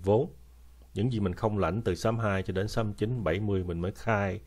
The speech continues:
để mình lãnh năm trăm bốn mươi đồng một tháng nhiều hơn, phải không? Mà an sinh xã hội ước lượng mình sống đến tám mươi ba tuổi rưỡi.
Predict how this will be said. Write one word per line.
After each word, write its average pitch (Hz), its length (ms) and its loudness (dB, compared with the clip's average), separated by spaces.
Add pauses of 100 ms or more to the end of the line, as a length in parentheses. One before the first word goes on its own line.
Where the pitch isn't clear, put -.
(420)
để 107 140 4
mình 104 160 2
lãnh 87 260 0
năm 104 200 2
trăm 101 180 0
bốn 107 180 4
mươi 117 120 2
đồng 82 280 2
một 80 140 -8
tháng 101 220 0
nhiều 82 160 -2
hơn, 92 220 2
phải - 120 -8
không? 101 180 -2 (720)
Mà 170 100 -2
an 175 100 0
sinh 113 140 -2
xã 113 100 0
hội 92 240 2
ước - 140 -2
lượng 92 280 4
mình 92 160 2
sống 151 440 0
đến 165 300 2
tám 131 200 0
mươi 123 100 0
ba 107 220 4
tuổi 101 200 -2
rưỡi. 92 260 0